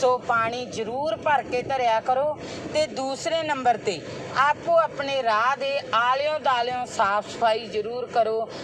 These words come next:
ਦਰਖਤਾਂ ਦੇ ਥੱਲੋਂ ਸਾਫ਼ ਸਫਾਈ ਕਰੋ, ਤਾਂ ਜੋ ਰਾਹਗੀਰੀ ਆ ਜਿਹੜੇ, ਉਹ ਆਣ ਕੇ ਬੈਠ ਸਕਣ। ਤੇ ਮੈਨੂੰ ਲੱਗਦਾ ਇਹ ਮੇਰੇ ਉਸ ਵੀਰ ਦੀ ਵੀਡੀਓ ਦਾ ਜਵਾਬ ਆ, ਜਿਹੜੇ ਮੇਰੇ ਵੀਰ ਨੇ ਕੁਮੈਂਟ ਕੀਤਾ ਸੀ, "ਆ ਤੈਨੂੰ ਉਸ ਕੁਮੈਂਟ ਦਾ, ਤੇਰੇ ਦਾ ਜਵਾਬ ਆ ਭਰਾਵਾ, ਮੈਂ ਨਹੀਂ ਦਿੱਤਾ,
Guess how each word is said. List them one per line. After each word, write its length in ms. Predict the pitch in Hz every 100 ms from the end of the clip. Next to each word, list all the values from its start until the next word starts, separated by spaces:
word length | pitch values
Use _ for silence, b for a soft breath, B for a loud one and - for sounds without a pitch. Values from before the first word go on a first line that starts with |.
| B -
ਦਰਖਤਾਂ 520 | 214 196 - 240 233
ਦੇ 140 | 233
ਥੱਲੋਂ 340 | 226 233 220 233
ਸਾਫ਼ 400 | 208 208 202 -
ਸਫਾਈ 280 | 220 220 226
ਕਰੋ, 340 | 226 226 240
ਤਾਂ 400 | 240 226 208 214
ਜੋ 200 | 208 226
ਰਾਹਗੀਰੀ 680 | 202 202 262 254 247 233 220
ਆ 100 | 202
ਜਿਹੜੇ, 360 | 208 214 180 131 B B
ਉਹ 140 | 233 277
ਆਣ 240 | 254 233
ਕੇ 200 | - 254
ਬੈਠ 260 | 202 196 196
ਸਕਣ। 340 | 240 233 247
ਤੇ 140 | 247 247
ਮੈਨੂੰ 300 | 233 226 233
ਲੱਗਦਾ 380 | 214 208 226
ਇਹ 160 | 233 240
ਮੇਰੇ 380 | 233 214 226 208 B B 233
ਉਸ 380 | 233 240 254 233
ਵੀਰ 320 | 233 226 214
ਦੀ 200 | 196 233
ਵੀਡੀਓ 460 | 208 214 240 269 269
ਦਾ 180 | 262 240
ਜਵਾਬ 480 | 208 185 185 202 214
ਆ, 120 | 214
ਜਿਹੜੇ 260 | 214 220
ਮੇਰੇ 240 | 233 214 214
ਵੀਰ 240 | 202 190
ਨੇ 160 | 196 214
ਕੁਮੈਂਟ 440 | 220 208 202 202
ਕੀਤਾ 420 | 226 226 - 233
ਸੀ, 260 | 226 262 240 B B B - - -
"ਆ 280 | 214 247 269
ਤੈਨੂੰ 760 | 262 247 240 240 247 247 240 - - -
ਉਸ 360 | 226 233 247 -
ਕੁਮੈਂਟ 500 | - 240 226 254 294
ਦਾ, 160 | 269 262
ਤੇਰੇ 300 | 240 208 202
ਦਾ 160 | 202
ਜਵਾਬ 400 | 190 190 180 180
ਆ 80 | 202
ਭਰਾਵਾ, 360 | 175 226 226 240
ਮੈਂ 300 | 226 220 240
ਨਹੀਂ 140 | 277
ਦਿੱਤਾ, 420 | 285 - 226 175